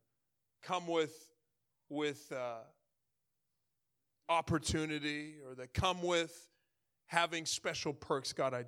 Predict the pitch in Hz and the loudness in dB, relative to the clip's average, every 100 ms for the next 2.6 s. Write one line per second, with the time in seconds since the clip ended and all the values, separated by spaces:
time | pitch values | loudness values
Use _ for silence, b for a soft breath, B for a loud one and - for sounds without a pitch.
0 | - - 135 120 - 110 107 - - _ | -8 -4 -2 -4 -8 -10 -10 -14 -20 _
1 | _ _ _ _ _ _ _ _ - 113 | _ _ _ _ _ _ _ _ -4 -4
2 | 120 107 104 104 - 113 | -2 -2 -4 -6 -14 -16